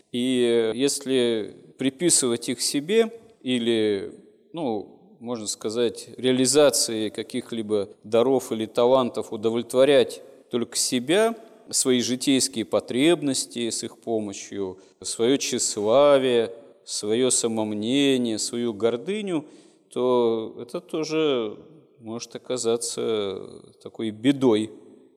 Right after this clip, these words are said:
в плане спасения. И люди, вот, в особенности творческие, талантливые в чем-либо, нашедшие какой-то там жанр определенного выражения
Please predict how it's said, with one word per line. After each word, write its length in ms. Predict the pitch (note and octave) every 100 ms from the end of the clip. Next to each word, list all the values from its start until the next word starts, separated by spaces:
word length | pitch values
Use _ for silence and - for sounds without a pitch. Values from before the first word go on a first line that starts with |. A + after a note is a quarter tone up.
| _ _
в 180 | - _
плане 600 | A2 A2+ A#2+ A#2 G#2+ G2
спасения. 880 | - - B2+ - C3+ G#2+ G2 F#2+ G#2+ - _ _
И 380 | A#2 B2 A#2+ A2+
люди, 320 | C3 C3 B2+
вот, 380 | A#2 A2+ - - - - -
в 60 |
особенности 760 | A2+ - B2+ A2+ A2 G2+ - G#2+
творческие, 960 | - D3 F#3+ - - - A2+ G#2 F#2 - _
талантливые 920 | A2 A2 C#3+ G2 - A2 G#2 F2+ F2+ -
в 40 |
чем-либо, 600 | - G#2+ G#2 A2+ G2 F2+ - _ -
нашедшие 720 | A2 - C3+ A#2 - G#2+ G2+
какой-то 440 | G#2+ - A2 G#2
там 240 | G2 G#2 G2
жанр 640 | A2 B2 G#2+ G2 F#2+ - - -
определенного 480 | G#2+ A#2 A#2 G#2+ G#2
выражения 880 | A#2 A#2 G2+ B2+ F3+ F3 A2+ F#2